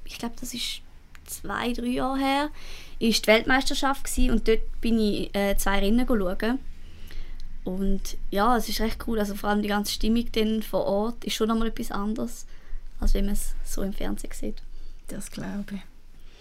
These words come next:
Speaker 1: Wir sind in unserer Wanderung nachher in Wengen angekommen. Und dort sind wir noch kurz ein bisschen durchs Dorf gelaufen. Ähm, es hat nur etwa tausend Einwohnerinnen im Winter, aber teilweise mehr als zehntausend und im Sommer rund fünftausend. Ähm,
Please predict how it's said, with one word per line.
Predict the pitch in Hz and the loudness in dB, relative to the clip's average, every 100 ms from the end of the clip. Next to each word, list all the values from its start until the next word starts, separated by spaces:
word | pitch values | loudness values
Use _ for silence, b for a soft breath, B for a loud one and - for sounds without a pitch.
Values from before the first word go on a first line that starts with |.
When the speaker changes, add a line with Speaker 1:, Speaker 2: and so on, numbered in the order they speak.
| b b b b b b - | b b b b b b 4
Speaker 1:
Wir | 277 | 6
sind | 302 - | 6 4
in | 233 | 2
unserer | 220 202 | 2 2
Wanderung | 202 214 220 208 | 4 4 4 2
nachher | 202 - | 2 0
in | 202 185 | -2 0
Wengen | 175 254 285 | 2 4 4
angekommen. | 202 240 269 349 - - b b b b b - - | 4 4 4 2 0 -12 b b b b b -4 0
Und | 233 220 | 4 4
dort | 220 | 6
sind | 247 | 6
wir | 220 | 6
noch | 208 | 4
kurz | - 226 - | 6 6 6
ein | |
bisschen | 214 | 0
durchs | 202 - | 0 0
Dorf | 190 202 - - | 4 4 4 2
gelaufen. | 190 190 - 247 320 B B B B B B B | 2 2 6 6 4 B B B B B B B
Ähm, | 226 226 | 4 4
es | 262 | 4
hat | 277 262 | 4 8
nur | 285 | 8
etwa | 294 247 | 6 4
tausend | 233 269 320 254 - | 2 4 4 4 2
Einwohnerinnen | 269 277 285 285 220 214 254 | 4 6 8 8 6 6 4
im | 240 220 | 4 4
Winter, | 214 285 320 233 - | 8 8 8 4 4
aber | 226 220 | 4 4
teilweise | 214 214 226 233 | 6 6 6 4
mehr | 214 220 247 | 4 6 6
als | 226 226 - | 4 2 2
zehntausend | 202 214 - 214 240 247 | 4 4 4 0 2 2
und | 214 | 2
im | 196 | 2
Sommer | 220 233 226 | 6 6 6
rund | 196 202 | 4 0
fünftausend. | - 220 - 160 190 175 170 - b b b b b b - - - - | 0 -2 -2 -6 -4 -4 -6 -10 b b b b b b -20 -20 -8 2
Ähm, | 214 220 226 | 4 6 4